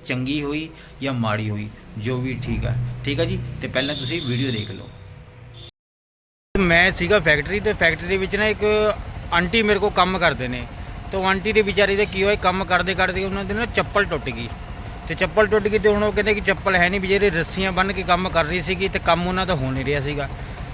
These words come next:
ਤੇ ਮੈਂ ਕਿਹਾ, "ਚਲੋ ਠੀਕ ਆ ਆਂਟੀ ਜੀ, ਕੋਈ ਗੱਲ ਨਹੀਂ, ਤੁਹਾਨੂੰ ਚੱਪਲ ਮੈਂ ਲਿਆ ਦਿੰਦਾ।" ਤੇ ਉਹ ਕਹਿੰਦੀ ਕਿ "ਮੈਨੂੰ ਬਹੁਤ ਔਖਾ ਹੋ ਰਿਹਾ।" ਕਿਸੇ ਨੂੰ ਪੁਰਾਣੀ ਪੁਰਾਣੀ ਚੱਪਲ ਪੁੱਛੀ ਸੀਗੀ ਉਹਨਾਂ ਜਨਾਨੀਆਂ ਕੋਲ, ਪਰ ਕੰਮ ਦੇ ਉੱਪਰ ਕਿੱਥੇ ਹੁੰਦੀ ਹੈ ਫੈਕਟਰੀ ਵੀ, ਤੁਹਾਨੂੰ ਪਤਾ ਹੀ ਆ। ਤੇ ਮੈਂ ਕਿਹਾ, "ਆਂਟੀ ਤੁਸੀਂ ਵੇਟ ਕਰੋ,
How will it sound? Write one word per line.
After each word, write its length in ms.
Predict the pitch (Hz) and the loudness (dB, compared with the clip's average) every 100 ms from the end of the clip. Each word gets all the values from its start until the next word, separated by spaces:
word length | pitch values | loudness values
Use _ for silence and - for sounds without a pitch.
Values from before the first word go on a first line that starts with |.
| - | -4
ਤੇ 60 | 170 | 2
ਮੈਂ 120 | 180 | 2
ਕਿਹਾ, 100 | 196 | 4
"ਚਲੋ 200 | 190 202 | 4 4
ਠੀਕ 280 | 175 185 190 | 2 0 2
ਆ 40 | |
ਆਂਟੀ 180 | 190 196 | 2 2
ਜੀ, 80 | 190 | 0
ਕੋਈ 200 | 180 170 | 0 2
ਗੱਲ 80 | 165 | 0
ਨਹੀਂ, 100 | 190 | 0
ਤੁਹਾਨੂੰ 220 | 180 156 | 0 0
ਚੱਪਲ 300 | 165 175 165 | 0 0 2
ਮੈਂ 180 | 147 147 | 2 4
ਲਿਆ 180 | 165 | 4
ਦਿੰਦਾ।" 380 | 139 135 165 156 - - - - - | 2 0 2 0 -2 -10 -10 -8 -6
ਤੇ 60 | 175 | -2
ਉਹ 100 | 175 | 0
ਕਹਿੰਦੀ 220 | 180 185 | 0 0
ਕਿ 60 | 180 | 0
"ਮੈਨੂੰ 220 | 185 175 | 0 2
ਬਹੁਤ 260 | 147 170 175 | 2 2 0
ਔਖਾ 220 | 160 175 | 0 2
ਹੋ 60 | |
ਰਿਹਾ।" 280 | 156 147 139 - - | 2 0 -2 -4 -2
ਕਿਸੇ 140 | 170 185 | 0 0
ਨੂੰ 100 | 208 | 2
ਪੁਰਾਣੀ 360 | 185 180 190 | 4 4 4
ਪੁਰਾਣੀ 260 | 175 202 196 | 2 0 2
ਚੱਪਲ 260 | 196 202 | 0 0
ਪੁੱਛੀ 300 | 185 190 202 | -2 -4 -2
ਸੀਗੀ 440 | 180 190 190 190 165 - 170 | 0 0 0 0 -2 -6 -2
ਉਹਨਾਂ 200 | 175 196 | 2 4
ਜਨਾਨੀਆਂ 460 | 165 160 170 180 | 4 2 2 0
ਕੋਲ, 200 | 165 165 160 - - - | 0 -4 -4 -8 -8 -4
ਪਰ 80 | 180 | -2
ਕੰਮ 300 | - 185 196 | 4 4 6
ਦੇ 80 | 208 | 4
ਉੱਪਰ 180 | 190 214 | 4 2
ਕਿੱਥੇ 280 | 202 - 220 | 2 4 4
ਹੁੰਦੀ 180 | 196 | 4
ਹੈ 40 | 196 | 4
ਫੈਕਟਰੀ 300 | 175 170 175 | 4 2 0
ਵੀ, 100 | 180 | 0
ਤੁਹਾਨੂੰ 220 | 185 156 | 0 0
ਪਤਾ 200 | 156 143 | 0 0
ਹੀ 140 | 160 | 0
ਆ। 100 | 156 151 - - - - | 0 -2 -4 -4 -4 0
ਤੇ 60 | |
ਮੈਂ 140 | 165 175 | 2 4
ਕਿਹਾ, 120 | 185 | 2
"ਆਂਟੀ 160 | 185 190 | 2 0
ਤੁਸੀਂ 240 | 185 180 | 0 2
ਵੇਟ 220 | 160 170 | 4 4
ਕਰੋ, 340 | 165 185 175 | 2 0 0